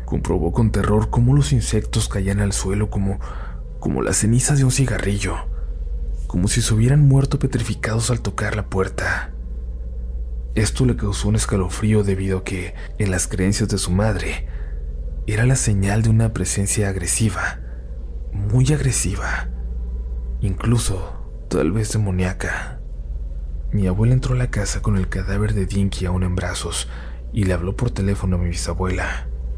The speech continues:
Mi bisabuela era una persona muy ermitaña. Era una bruja espiritista de la Legión Blanca que vivía en una cabaña en medio de un bosque, cerca del pueblito de Real del Monte,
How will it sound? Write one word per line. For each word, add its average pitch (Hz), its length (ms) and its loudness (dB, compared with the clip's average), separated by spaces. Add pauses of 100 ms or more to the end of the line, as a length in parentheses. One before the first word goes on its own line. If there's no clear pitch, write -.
(800)
Mi 101 240 2
bisabuela 107 460 2
era 123 80 2
una 127 180 2
persona 107 400 0
muy 101 320 2
ermitaña. 87 640 -2 (420)
Era 104 160 4
una 104 200 6
bruja 104 280 2
espiritista 110 680 0
de 104 100 0
la 95 80 2
Legión 95 380 0
Blanca 98 420 2
que 95 260 -2 (320)
vivía 123 220 4
en 135 60 8
una 151 200 6
cabaña 123 380 2
en 135 160 6
medio 139 220 6
de 139 100 2
un 127 100 4
bosque, 98 540 -2 (400)
cerca 113 380 2
del 110 120 6
pueblito 104 480 2
de 98 100 0
Real 98 240 0
del 92 120 2
Monte, 92 460 0